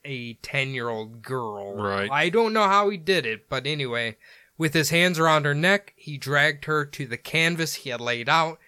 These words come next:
Speaker 1: He, he put his knee on her chest and then proceeded to strangle her, her to death. And then proceeded to strangle her to death. After she was dead,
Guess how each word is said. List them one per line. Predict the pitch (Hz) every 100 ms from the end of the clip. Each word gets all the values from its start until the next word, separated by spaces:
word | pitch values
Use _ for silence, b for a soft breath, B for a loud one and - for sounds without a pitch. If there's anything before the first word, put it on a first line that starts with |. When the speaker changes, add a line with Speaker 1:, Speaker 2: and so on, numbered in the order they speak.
| b b
Speaker 1:
He, | _ 123 123 135
he | 139 127
put | - 147 139
his | 127 104
knee | 127 135
on | 120 117
her | 104
chest | - 175 160 - _
and | 127 113
then | 113 113
proceeded | - 113 117 110 -
to | 131
strangle | - 165 165 143
her, | 120 110 117 - _
her | 143 143 135
to | 117
death. | 107 110 95 - _ _ _ -
And | 131
then | 131
proceeded | 147 139 143 143
to | 139
strangle | - 175 170 160
her | 123 123
to | -
death. | 117 107 98 _ _ _ _
After | 113 - 131
she | - 143
was | 127 104
dead, | - 117 131 147